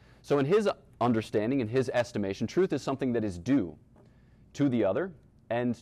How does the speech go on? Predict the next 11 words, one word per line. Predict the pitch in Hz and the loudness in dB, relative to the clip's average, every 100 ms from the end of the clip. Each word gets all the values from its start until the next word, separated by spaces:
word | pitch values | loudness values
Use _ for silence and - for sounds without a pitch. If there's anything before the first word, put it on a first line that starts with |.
| - | -6
to | 165 165 | -2 0
the | 139 | -2
community. | - 113 113 82 - - - - - - - - - - - - - - - | -2 0 0 -4 -10 -18 -20 -20 -20 -20 -20 -20 -20 -20 -20 -20 -20 -20 -20
So | - 175 175 - - - - - - - - | -2 4 4 4 -4 -20 -20 -20 -20 -20 -4
what | 123 196 170 | 2 2 2
then | 170 160 | 2 2
does | 135 117 | 0 0
he | 123 | 0
mean | 117 113 113 | 2 2 0
by | 101 98 | 2 2
this | 95 98 - - | 2 -2 -4 -16